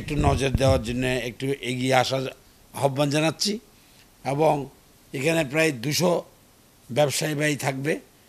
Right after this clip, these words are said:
এই দুশো ভাই তারা বিভিন্ন ব্যবসায় মাছ, তরি-, তরি তরকারি, মুদির দোকান সব থাকবে। এখানে জনগণ যাতে কোনো দুর্ভোগ পোহাইতে না হয়, সেজন্য এই কিচেন মার্কেট আমরা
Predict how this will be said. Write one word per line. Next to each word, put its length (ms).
এই 140
দুশো 320
ভাই 140
তারা 160
বিভিন্ন 340
ব্যবসায় 380
মাছ, 280
তরি-, 360
তরি 280
তরকারি, 360
মুদির 280
দোকান 260
সব 160
থাকবে। 280
এখানে 280
জনগণ 520
যাতে 240
কোনো 140
দুর্ভোগ 320
পোহাইতে 380
না 140
হয়, 140
সেজন্য 380
এই 200
কিচেন 340
মার্কেট 340
আমরা 220